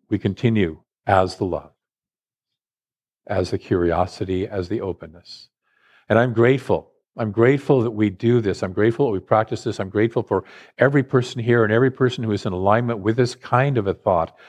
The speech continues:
this kind of a teaching, this kind of an idea that is opening the world to be a more loving, more wonderful, more accepting place.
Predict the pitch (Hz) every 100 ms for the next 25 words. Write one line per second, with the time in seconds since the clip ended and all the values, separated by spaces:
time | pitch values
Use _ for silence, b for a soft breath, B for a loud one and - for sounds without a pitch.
0 | b - 110 - 127 135 107 - 98 -
1 | 95 101 - 120 123 107 98 92 95 90
2 | - B B B 98 95 113 117 120 98
3 | 95 95 95 95 98 95 90 101 95 95
4 | 95 95 90 90 90 95 90 - 90 85
5 | b b b - 98 92 - - 98 -
6 | 85 - 80 73 - - - -